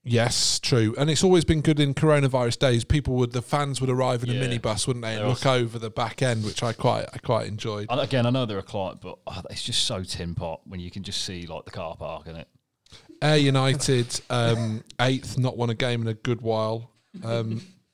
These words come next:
Speaker 1: Kings Lynn, they're punching above their weight though, being in the, in the conference. So we'll give, give them some, uh, slack. Blackburn Rovers, modest pr-, uh, progress from seventeenth into fifteenth this year. Wickham, rock bottom,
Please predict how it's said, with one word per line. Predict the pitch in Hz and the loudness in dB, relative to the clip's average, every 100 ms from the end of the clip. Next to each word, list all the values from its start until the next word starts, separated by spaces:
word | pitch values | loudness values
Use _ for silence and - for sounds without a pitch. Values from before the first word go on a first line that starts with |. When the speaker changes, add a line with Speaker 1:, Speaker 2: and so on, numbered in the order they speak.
| _ | _
Speaker 1:
Kings | 202 196 165 | 0 2 4
Lynn, | 165 160 | 4 4
they're | 170 | 4
punching | - 160 131 | 2 0 -2
above | 143 135 | 0 0
their | 127 120 | 0 0
weight | 123 120 | 0 -2
though, | 110 | -4
being | 117 117 117 | -2 -2 -2
in | 110 | -2
the, | 110 - | -4 -4
in | 110 | -6
the | |
conference. | - 113 107 117 110 | -2 -2 -2 -6 -6
So | - 120 | -4 -4
we'll | 110 | -2
give, | - 113 - - - - | -2 -4 -6 -20 -20 -4
give | 135 123 | 0 2
them | 117 107 | 2 0
some, | - 110 107 - | 0 0 0 -2
uh, | 113 110 | -4 -2
slack. | - 151 135 - - - | 2 2 2 -8 -12 -2
Blackburn | 170 160 156 | 0 2 4
Rovers, | 156 151 139 | 4 2 2
modest | 151 160 156 151 - - | 2 2 2 0 -2 -6
pr-, | - | -4
uh, | 147 139 | 0 0
progress | - 151 143 147 147 | 2 0 2 2 2
from | - 135 | 0 0
seventeenth | - 135 131 147 131 135 | 2 2 0 0 -2 -4
into | 123 127 | -4 -4
fifteenth | 139 - 143 127 | -4 -2 -4 -4
this | 147 131 | -4 -2
year. | 139 127 - - - - | -2 -2 -4 -18 -20 0
Wickham, | 180 - 135 101 101 - _ _ _ _ _ | 0 6 4 4 -2 -10 _ _ _ _ _
rock | 147 113 113 | -2 0 4
bottom, | 143 - 110 | 4 4 0